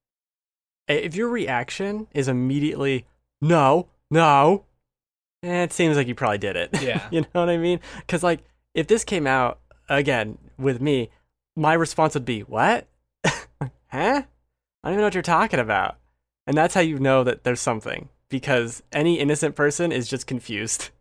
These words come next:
Speaker 1: <laughs> and has no idea what you're talking about. But the guilty party immediately just, "Oh, no.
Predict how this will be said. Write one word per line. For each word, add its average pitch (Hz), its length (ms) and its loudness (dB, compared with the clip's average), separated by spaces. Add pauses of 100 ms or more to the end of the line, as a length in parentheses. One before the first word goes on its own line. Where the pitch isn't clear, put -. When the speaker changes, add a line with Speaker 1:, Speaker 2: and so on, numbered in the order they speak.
(140)
Speaker 1:
<laughs> - 140 -16 (160)
and 139 80 -2
has 131 240 0
no 131 160 4
idea 120 200 2
what 117 120 -4
you're 117 60 -14
talking 104 260 -8
about. 90 360 -10
But 107 200 -6 (100)
the 139 100 -2
guilty 143 360 0
party 107 480 -4 (320)
immediately 160 1040 -2 (1040)
just, - 520 -6 (400)
"Oh, 147 300 4
no. 135 500 4